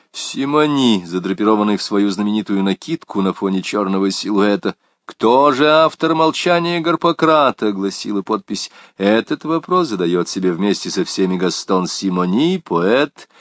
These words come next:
известный своим сборником стихов «Цветы тени», один из самых уважаемых членов Ганкуровской академии.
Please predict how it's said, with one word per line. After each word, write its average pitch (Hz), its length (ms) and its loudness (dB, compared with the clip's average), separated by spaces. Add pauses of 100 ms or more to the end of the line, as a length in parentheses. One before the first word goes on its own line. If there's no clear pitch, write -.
(160)
известный 110 760 0
своим 104 300 0
сборником 101 580 2
стихов 107 440 -2
«Цветы 101 520 -2
тени», 147 640 0 (220)
один 92 260 -2
из 85 100 -6
самых 135 640 0
уважаемых 143 580 0
членов 127 640 0
Ганкуровской 107 800 -4
академии. 95 580 -2